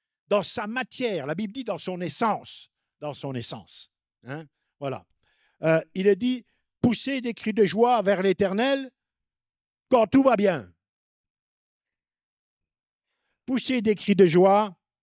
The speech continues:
toute la terre. Éclatez d'allégresse, exultez avec chant de triomphe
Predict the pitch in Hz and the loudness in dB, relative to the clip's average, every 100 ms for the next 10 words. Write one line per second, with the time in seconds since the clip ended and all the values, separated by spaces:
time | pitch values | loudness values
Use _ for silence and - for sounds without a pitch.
0 | _ _ _ - 208 190 151 151 117 98 | _ _ _ -4 -2 -2 -2 -2 -2 -4
1 | - _ _ _ _ - 262 - 254 220 | -14 _ _ _ _ -2 -2 -2 -2 0
2 | 247 220 208 208 180 180 160 - 226 165 | 0 2 2 2 2 2 2 2 -2 0
3 | 226 208 269 220 190 - 190 175 - 170 | 0 0 -2 0 0 2 2 2 0 0
4 | 165 175 - | 0 0 -4